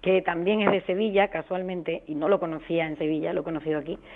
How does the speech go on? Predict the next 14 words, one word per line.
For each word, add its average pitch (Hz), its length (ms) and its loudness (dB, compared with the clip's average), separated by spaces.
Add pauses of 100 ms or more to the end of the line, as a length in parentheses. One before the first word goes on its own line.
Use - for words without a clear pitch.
(380)
que 180 140 2
es 175 100 -4
actor 190 380 0
y 185 80 2
ahora 156 280 0
está, 170 520 -2
además, 160 520 -4
de 185 100 0
protagonista 156 580 -2
en 160 40 -4
una 160 160 -2
telenovela, 151 580 -4
así - 120 -14
que - 240 -8